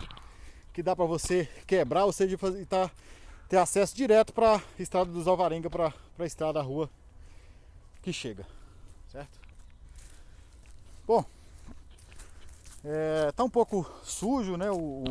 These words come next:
a vegetação, mas são tudo mato fino, que não tem madeira de lei, não tem problema em fazer a limpeza e remover.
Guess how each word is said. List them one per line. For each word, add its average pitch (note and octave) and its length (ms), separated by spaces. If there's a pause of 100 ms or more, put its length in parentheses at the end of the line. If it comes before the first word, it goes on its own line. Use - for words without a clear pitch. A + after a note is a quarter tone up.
(220)
a C#3 60
vegetação, C#3+ 600 (960)
mas D#3+ 160
são E3+ 160
tudo F#3 420 (220)
mato C#3 400 (480)
fino, C4 380 (1000)
que D#3+ 60
não E3 140
tem F3 180
madeira D3+ 320
de C#3 120
lei, F#3 200
não F#3 120
tem E3+ 160
problema D3+ 400
em D3 200 (1400)
fazer C#3 260
a D3+ 40
limpeza D3 440
e - 20
remover. C#3+ 460